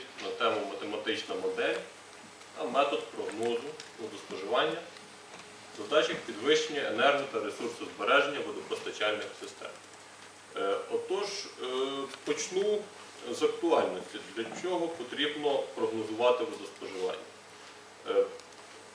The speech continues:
коли починалася робота по цій темі, е, було проаналізовано відповідні джерела. Е, наприклад, е, журнал, е, такого рівня,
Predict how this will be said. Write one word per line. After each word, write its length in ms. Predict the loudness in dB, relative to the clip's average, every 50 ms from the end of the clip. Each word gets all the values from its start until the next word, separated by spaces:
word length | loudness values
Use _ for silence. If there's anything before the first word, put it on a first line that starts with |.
| -2
коли 160 | 2 2 4 4
починалася 960 | 2 0 -2 -2 0 4 6 8 8 8 6 4 0 2 4 6 6 6 6 2 -2 -6 -2 2
робота 480 | 2 4 4 2 2 2 2 4 2 2
по 140 | 0 -2
цій 180 | -6 -4 -6 -6
темі, 420 | -2 0 2 2 4 4 2 2
е, 180 | 2 0 0 -2 -2 -4 -4 -2 -2 -2 -2 -4 -6 -8 -12 -18 -18 -18 -18 -18 -18 -18 -18 -18 -18 -16 -14 -4
було 140 | 0 2 2
проаналізовано 1160 | 2 2 2 2 4 4 4 2 2 0 2 6 8 8 8 8 6 2 4 6 6 6 6 4 0 -4 -6
відповідні 500 | -6 -6 -8 -8 -8 -8 -6 -6 -6 -6 -4
джерела. 480 | -4 0 2 4 4 6 6 6 4 4
Е, 320 | 2 -2 -6 -10 -8 -6 -6 -6 -6 -6 -6 -6 -6 -6 -6 -4 -4
наприклад, 520 | -4 -2 0 0 0 0 4 4 4 4 4 2 -6 -12 -16 -18 -18 -18 -18 -16 -12 -6 -4 0
е, 140 | 2 2 2
журнал, 540 | 4 2 2 2 4 6 6 8 8 6 4 0 -4 -4 -2 -2
е, 40 | 0 0 0 -2 -4 -6 -10 -6 0
такого 420 | 0 0 2 4 4 4 6 4 2
рівня, 440 | 2 0 0 0 2 2 4 4